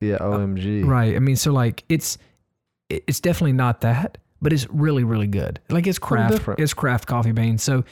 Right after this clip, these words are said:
Speaker 2: I will
Speaker 1: Yeah.
Speaker 2: say, I will say that the Peru, which I'm, you know, I'm, I'm a Ethiopian fanboy, so I'm
Speaker 1: Yeah.
Speaker 2: always gonna
Speaker 1: From way back.
Speaker 2: Right. But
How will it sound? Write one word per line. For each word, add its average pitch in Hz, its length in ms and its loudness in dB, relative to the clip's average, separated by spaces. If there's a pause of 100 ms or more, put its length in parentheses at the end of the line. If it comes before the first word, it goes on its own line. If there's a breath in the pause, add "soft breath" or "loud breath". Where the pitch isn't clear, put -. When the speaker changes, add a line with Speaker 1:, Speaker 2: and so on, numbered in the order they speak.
(160 loud breath)
Speaker 2:
I - 80 -2
will 190 100 4
Speaker 1:
Yeah. 254 60 4
Speaker 2:
say, - 200 2
I 143 60 0
will 151 100 0
say 147 180 0
that 107 160 -2
the 107 60 -2
Peru, 143 500 0 (580 soft breath)
which - 320 -2 (320)
I'm, 143 240 0
you 135 140 0
know, 117 180 2
I'm, 135 320 2
I'm 127 180 0
a 113 200 2 (260)
Ethiopian 123 440 2
fanboy, 113 580 2 (420)
so 110 480 2
I'm 120 80 0
Speaker 1:
Yeah. 117 60 2
Speaker 2:
always 117 260 2
gonna 110 320 2
Speaker 1:
From 98 240 -4
way 98 140 0
back. 95 300 -2
Speaker 2:
Right. 113 340 2 (300)
But 131 280 -2